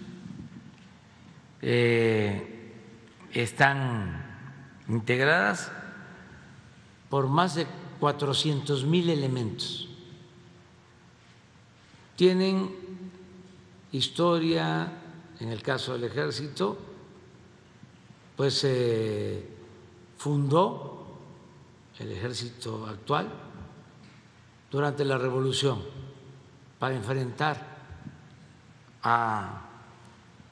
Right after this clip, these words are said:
Victoriano Huerta y restablecer la legalidad y la democracia. Es un ejército surgido del pueblo, de un movimiento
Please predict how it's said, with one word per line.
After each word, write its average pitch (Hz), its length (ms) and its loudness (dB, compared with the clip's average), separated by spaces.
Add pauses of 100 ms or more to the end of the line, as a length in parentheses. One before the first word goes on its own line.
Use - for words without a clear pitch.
(200)
Victoriano 147 520 6
Huerta 135 480 2 (2250)
y 127 120 0
restablecer 117 1000 0 (1600)
la 110 140 2
legalidad 117 640 2
y 131 60 -4
la 113 120 -2
democracia. 98 800 -6
Es 123 140 -2
un 151 140 0
ejército 135 760 0 (600)
surgido 151 600 4
del 127 200 0
pueblo, 104 460 2 (720)
de 123 140 0
un 139 180 4
movimiento 131 800 2